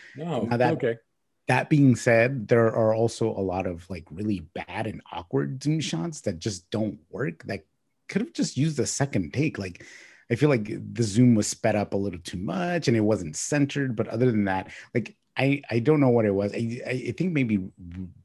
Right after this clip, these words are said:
Speaker 2: watching so many movies recently and a lot of stuff from the seventies and seeing the zoom shot and what, you know, people like Altman especially can do with the zoom shot, that I,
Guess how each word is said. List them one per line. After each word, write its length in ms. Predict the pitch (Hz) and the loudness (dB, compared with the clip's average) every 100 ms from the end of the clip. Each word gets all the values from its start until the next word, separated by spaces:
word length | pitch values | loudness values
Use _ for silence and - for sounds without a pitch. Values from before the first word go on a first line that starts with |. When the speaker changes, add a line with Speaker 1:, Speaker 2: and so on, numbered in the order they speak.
| - - 104 | -20 -18 -6
Speaker 2:
watching 340 | 113 110 107 | -4 -2 -2
so 140 | - | 2
many 200 | 110 101 | 2 2
movies 400 | 82 82 98 107 | -2 -6 -6 -6
recently 380 | 113 - 120 120 | -6 -6 -2 0
and 240 | 110 92 87 | -2 -4 -8
a 60 | 90 | -12
lot 200 | 92 98 | -8 -6
of 60 | 104 | -6
stuff 180 | 104 | -6
from 140 | - 98 | -6 -6
the 80 | 82 | -6
seventies 480 | - 82 117 117 | -12 -8 -4 -4
and 140 | 82 80 - - - _ _ | -6 -12 -16 -20 -20 _ _
seeing 560 | - - 113 107 107 95 | -12 -6 0 2 2 0
the 280 | 92 82 87 | -4 -10 -12
zoom 300 | 82 101 113 | -6 -2 -2
shot 320 | - 127 127 | -2 -4 -2
and 160 | 95 92 | -4 -4
what, 240 | 95 82 _ _ | -4 -6 _ _
you 80 | 104 | -6
know, 180 | 87 87 | -6 -8
people 280 | - 139 | -6 0
like 200 | 117 82 - | 0 0 -2
Altman 420 | 104 - 117 113 | -4 -2 0 0
especially 560 | 110 - 113 - 123 | -2 -2 -2 0 -2
can 220 | 117 110 92 | 0 0 0
do 200 | 104 117 | 2 2
with 120 | 127 | 2
the 100 | 135 | 2
zoom 240 | 127 139 | 4 2
shot, 380 | 135 165 - - - - - - | 2 -4 -6 -8 -14 -20 -6 2
that 140 | 117 | 2
I, 260 | - - | 2 -4